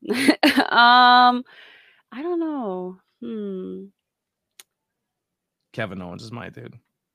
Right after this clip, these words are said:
Speaker 2: Just
Speaker 1: Yeah?
Speaker 2: gives it up, gives it up for those chubby daddies, you know what I mean? Kevin Owens and Adam Cole are probably my two favorites.
Speaker 1: Um, I can't, I don't really have a favorite ma-, male wrestler right now.
Speaker 2: Yeah. Um, if you could write a letter to your younger self,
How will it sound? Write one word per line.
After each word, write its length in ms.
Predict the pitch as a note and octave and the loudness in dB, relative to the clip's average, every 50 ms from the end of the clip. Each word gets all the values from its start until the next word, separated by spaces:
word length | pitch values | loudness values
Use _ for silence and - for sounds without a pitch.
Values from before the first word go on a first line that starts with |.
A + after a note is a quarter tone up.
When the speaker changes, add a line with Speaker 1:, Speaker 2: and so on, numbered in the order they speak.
| - | -10
Speaker 2:
Just 180 | G#3 G#3 G#3+ A#3+ | -8 -4 -4 -2
Speaker 1:
Yeah? 120 | C4 C#4+ | -2 -4
Speaker 2:
gives 160 | D4+ D#4+ E4 G#2+ | -4 -6 -6 -8
it 60 | G2 | -10
up, 160 | - - - | -12 -12 -6
gives 200 | - C3 A#2+ A#2+ | -6 -4 -4 -2
it 60 | B2+ | -4
up 80 | A#2 - | -4 -4
for 80 | - A2 | -6 -8
those 160 | G#2+ G#2 - | -8 -8 -8
chubby 260 | - A2+ G#2 G2 G2+ | -8 -8 -8 -8 -10
daddies, 380 | F#2 G2 F#2+ F#2+ F#2 G2 G2+ G#2+ | -10 -10 -10 -10 -10 -12 -12 -10
you 60 | G#2+ | -10
know 80 | G2+ G2+ | -8 -8
what 80 | G2+ | -8
I 60 | G2+ | -8
mean? 120 | G2+ G#2 G#2+ _ _ _ _ _ _ _ _ _ _ _ - | -8 -10 -12 _ _ _ _ _ _ _ _ _ _ _ -4
Kevin 240 | - C#3+ C#3+ D3 C#3+ | -2 -2 0 0 0
Owens 220 | C#3+ C#3 C3+ A#2+ | 0 0 -2 -2
and 80 | A#2 A#2 | -2 -4
Adam 200 | A2+ A2 G#2+ G#2 | -4 -4 -6 -6
Cole 240 | - A#2 G#2 G2+ G2 | -6 -6 -6 -4 -6
are 60 | G2 | -6
probably 220 | - G#2+ G2 F#2+ | -8 -8 -10 -10
my 100 | F#2+ F#2 | -10 -12
two 160 | G2 - G2+ G2+ | -14 -16 -18 -18
favorites. 480 | - F#2+ G2 G2 F#2+ - - - - _ _ _ _ _ _ _ _ _ _ _ _ | -14 -14 -12 -12 -14 -14 -18 -20 -20 _ _ _ _ _ _ _ _ _ _ _ _
Speaker 1:
Um, 880 | G3+ G#3+ G#3+ A3+ A#3 A3+ A3+ A3+ A3 A3 A3+ A3+ A3+ A3+ A3+ A3+ A#3 A3 _ _ _ _ _ _ - | -18 -16 -14 -12 -12 -10 -10 -8 -8 -10 -10 -10 -10 -10 -12 -12 -14 -16 _ _ _ _ _ _ -18
I 80 | G#3 G#3+ | -18 -18
can't, 340 | - _ D4 D4 C#4+ - - _ _ - | -12 _ -10 -8 -8 -10 -14 _ _ -12
I 100 | A#3 B3 | -8 -6
don't 140 | C#4 C#4 A#3+ | -6 -6 -4
really 220 | B3 A#3 A#3 A#3 | -4 -4 -4 -4
have 180 | A#3 A#3 A3+ A3 | -4 -6 -6 -6
a 40 | G#3+ | -6
favorite 300 | - G#3+ G#3 G3+ G3 F#3+ | -8 -8 -6 -6 -6 -4
ma-, 240 | F#3+ F#3 F#3 - - - | -4 -6 -6 -6 -8 -10
male 260 | F#3+ F#3+ F#3 F#3+ F3 | -8 -6 -6 -6 -6
wrestler 340 | E3+ D#3+ E3+ - - E3+ E3+ | -6 -8 -10 -8 -8 -8 -8
right 160 | F3+ F3+ - | -8 -10 -10
now. 280 | - - F#3+ G3 F#3+ _ _ _ _ _ _ _ _ _ - | -12 -12 -12 -16 -18 _ _ _ _ _ _ _ _ _ -10
Speaker 2:
Yeah. 220 | G#2 G#2 F#2+ - - _ _ _ _ _ _ | -10 -8 -10 -10 -14 _ _ _ _ _ _
Um, 260 | A#2 A#2 A#2 A2+ - - | -4 -2 -2 -2 -4 -6
if 140 | - A#2 C3+ | -8 -4 -2
you 100 | D3 D#3+ | 0 0
could 140 | - F#3 D#3 | 2 0 2
write 300 | D#3 D3+ D#3 D#3+ D3+ C3 | 2 2 2 0 0 -2
a 140 | - B2 A#2+ | -2 -4 -2
letter 320 | A#2+ B2+ C3 C#3 D#3 D#3 | -2 -2 -2 -2 -2 -4
to 160 | C#3 - - B2 | -4 -6 -6 -6
your 120 | A#2 A2 | -6 -4
younger 380 | A2 G#2 A2+ A#2+ C3 C3 C3 A#2+ | -4 -4 -4 -4 -4 -4 -6 -6
self, 500 | - - G#2+ F2+ - - - - - | -6 -8 -10 -10 -12 -14 -18 -20 -20